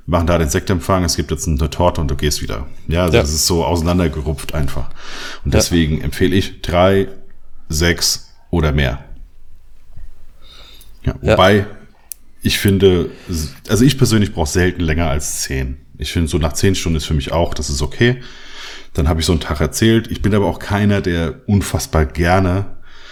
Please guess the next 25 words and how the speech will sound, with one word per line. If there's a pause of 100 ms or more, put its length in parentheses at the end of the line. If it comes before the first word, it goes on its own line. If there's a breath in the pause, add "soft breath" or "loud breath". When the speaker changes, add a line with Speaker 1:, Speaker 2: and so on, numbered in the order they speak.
(300 loud breath)
Speaker 1:
ähm, (140)
Partys
fotografiert. (240)
Einfach
nicht.
Speaker 2:
Oh, (200)
doch. (100)
<laughs>
Das
ist
genau
mein
Speaker 1:
Ja.
Speaker 2:
Ding. (840 soft breath)
Speaker 1:
Nee,
mach
ich
eher, (400)
mach
ich
dann
lieber
vorne
raus. (1300 soft breath)
Speaker 2:
Okay.